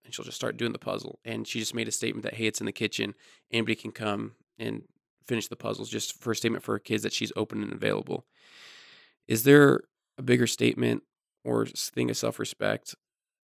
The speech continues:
than going out there and saying, "Hey, I need help," or reaching out to somebody, or even, like, if we wanna get out of self-shaming, doing something to stop the self-shaming, maybe it's just working on an insecurity.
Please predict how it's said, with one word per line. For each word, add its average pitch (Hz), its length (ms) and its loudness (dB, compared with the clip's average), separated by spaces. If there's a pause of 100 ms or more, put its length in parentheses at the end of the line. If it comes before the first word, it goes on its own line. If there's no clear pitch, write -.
than 117 560 -4 (680)
going 117 280 -4
out 113 160 -4
there 117 100 -6
and 113 100 -6
saying, - 260 -8 (100)
"Hey, 101 320 -4 (760)
I 123 120 -4
need 120 180 -4
help," 117 320 -2
or 120 80 -2
reaching 117 260 -4
out 113 120 -2
to 123 80 -8
somebody, 123 340 0
or 120 420 4 (840)
even, 117 640 2 (540)
like, - 360 -6 (1200)
if 123 120 -10
we 139 60 2
wanna 143 180 6
get 127 120 6
out 120 40 4
of 113 80 0
self-shaming, 113 720 0 (800)
doing 127 280 4
something 113 540 -4
to - 140 -14
stop 110 240 -2
the - 80 -10
self-shaming, 117 500 -2
maybe 113 220 2
it's 113 100 -2
just - 180 -10
working - 300 -4
on 50 120 -6
an 50 80 -8
insecurity. - 600 -12